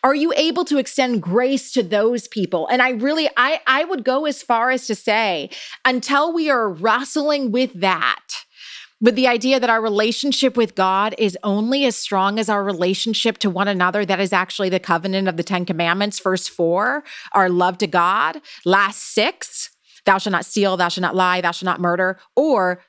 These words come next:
"Love each other, love each other, love each other, love each other." Man, I'm just, like,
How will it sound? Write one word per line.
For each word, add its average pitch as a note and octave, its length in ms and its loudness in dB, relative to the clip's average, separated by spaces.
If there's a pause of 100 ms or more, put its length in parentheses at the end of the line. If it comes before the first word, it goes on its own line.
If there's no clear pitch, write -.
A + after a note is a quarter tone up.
"Love F3+ 240 0
each A3 200 -2
other, E3 380 -2 (160)
love E3+ 220 2
each A3 200 -4
other, E3 360 -4 (180)
love F#3 220 0
each G3+ 180 -4
other, E3 260 -2 (220)
love G3 180 2
each A3+ 120 -2
other." D#3+ 180 -2
Man, D4+ 420 0
I'm E4 200 -2
just, - 340 -2
like, G#3+ 220 -2